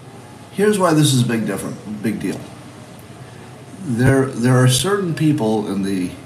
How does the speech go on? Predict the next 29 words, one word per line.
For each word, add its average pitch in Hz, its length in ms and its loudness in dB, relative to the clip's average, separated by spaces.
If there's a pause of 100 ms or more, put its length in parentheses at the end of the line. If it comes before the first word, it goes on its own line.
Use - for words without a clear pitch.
(540)
let's 107 120 -4
say, 107 200 0
the 90 280 -2 (120)
tech 120 300 0 (240)
ecosystem 131 840 0 (880)
who 127 540 6 (680)
just 139 240 0
have 143 140 2
a - 20 0
little 120 200 4
more 107 180 4
credibility 98 760 -2
than 85 220 -6
other 85 180 -6
people. - 300 -12 (1300)
And 123 540 4 (280)
David 127 280 2
Sacks 120 320 0
is 135 100 0
one 165 180 -2
of - 60 -12
them. - 100 -14 (960)
So 131 400 2
he 131 360 0
sort 175 240 4
of 139 100 4
represents, 127 840 2
let's 120 160 0
say, 104 360 0